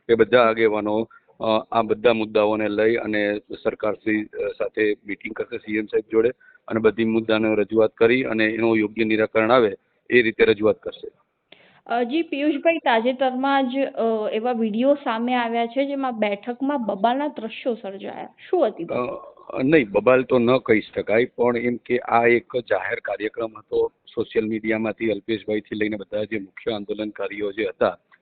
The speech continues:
Speaker 1: આ પાટીદાર સમાજના આગેવાનો, બધાએ પોસ્ટ કરેલી હતી.
Speaker 2: હમ.
Speaker 1: એમાં કોઈ એ વ્યક્તિનું એવું કહેવાનું હતું કે અમારા, એ કોઈ વ્યક્તિને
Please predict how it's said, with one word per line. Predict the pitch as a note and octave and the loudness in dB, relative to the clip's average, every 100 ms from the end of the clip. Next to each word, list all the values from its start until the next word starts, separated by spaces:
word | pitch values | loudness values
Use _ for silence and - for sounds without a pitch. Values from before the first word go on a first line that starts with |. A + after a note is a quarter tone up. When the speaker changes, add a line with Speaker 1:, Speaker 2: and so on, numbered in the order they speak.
| - | -2
Speaker 1:
આ | G#2+ G#2+ | 0 0
પાટીદાર | F#2 G2+ G#2 A2 - | -2 -6 -2 -2 -2
સમાજના | G2 F#2+ G2+ | -6 -4 -2
આગેવાનો, | F#2 G2+ G#2 G#2+ | -2 -2 -2 0
બધાએ | G2+ - A#2+ | -2 4 4
પોસ્ટ | A#2 A2 - | 4 -2 -6
કરેલી | - A2+ A2+ A#2+ | 2 4 4 2
હતી. | A2 - C3 - _ _ _ _ - | 0 0 -6 -8 _ _ _ _ 0
Speaker 2:
હમ. | |
Speaker 1:
એમાં | A#2+ B2+ | 2 2
કોઈ | B2 - C3 C3 | 0 0 2 4
એ | |
વ્યક્તિનું | A#2+ A#2 - B2 A#2+ | 2 0 -2 0 2
એવું | B2 | 2
કહેવાનું | A#2 A#2+ A#2+ A#2 | 2 2 2 2
હતું | A#2+ | 0
કે | A#2 | 2
અમારા, | A#2 A2 A#2 A#2 A2+ _ G#2+ - | 2 4 4 4 2 _ -14 -2
એ | A2+ | -2
કોઈ | - B2 | 0 0
વ્યક્તિને | A2+ - - A#2+ A#2+ A#2+ | 0 -2 -4 0 2 2